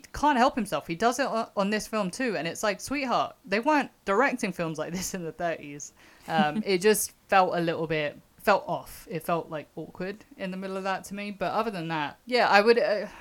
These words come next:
Speaker 1: I mean, listen, I hate rewatching films. Like, my husband is an ardent film rewatcher, and I'm, like, the literal opposite because I'm like, "There's so many films I haven't seen. Like, why would I rewatch one that I've already seen?"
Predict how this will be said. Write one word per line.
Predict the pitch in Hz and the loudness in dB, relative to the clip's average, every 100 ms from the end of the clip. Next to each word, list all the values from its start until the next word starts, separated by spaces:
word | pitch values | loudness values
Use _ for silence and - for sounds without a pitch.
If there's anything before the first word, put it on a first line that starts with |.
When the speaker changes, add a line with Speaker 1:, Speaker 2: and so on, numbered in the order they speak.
| - | -8
Speaker 1:
I | 202 | -2
mean, | 185 170 - - - | -2 -2 -8 -16 -6
listen, | 175 - 156 135 - - | -6 -4 -4 -6 -10 0
I | 190 220 | 2 4
hate | 202 214 208 | 4 4 2
rewatching | 220 233 233 226 233 214 | 0 4 4 2 -2 2
films. | 226 226 240 240 - | 2 4 0 -2 -4
Like, | 175 165 185 | -2 -2 0
my | 180 185 | 0 0
husband | 175 175 170 165 190 | -2 0 -2 0 -2
is | 170 | 0
an | 165 - | -4 -8
ardent | - 160 156 165 170 170 175 - - | -2 2 4 2 0 -2 -4 -10 -10
film | - 175 196 | 0 2 2
rewatcher, | 190 196 196 - - 214 214 175 | 0 0 -2 -2 -2 0 0 -2
and | 160 | -2
I'm, | 156 160 | -2 -2
like, | 156 - | -6 -6
the | 156 | -6
literal | 151 156 - 160 151 | -4 -6 -4 -4 -4
opposite | 151 - 165 202 | -6 -6 -8 -8
because | 175 160 | -4 -4
I'm | 156 | -2
like, | 151 - | -4 -4
"There's | 196 | -6
so | - 254 | 0 2
many | 254 | 2
films | 247 262 226 | 2 0 2
I | 165 | 0
haven't | 180 220 214 - | 4 2 2 0
seen. | 240 240 151 | 0 0 -2
Like, | 143 | -6
why | 151 170 | -2 0
would | 233 | 0
I | 214 | -2
rewatch | 196 220 220 208 | -2 -2 -2 -2
one | 214 | -2
that | 196 | -2
I've | 160 160 | -4 -4
already | 196 214 214 | -4 -4 -6
seen?" | 226 233 151 | -4 -4 -6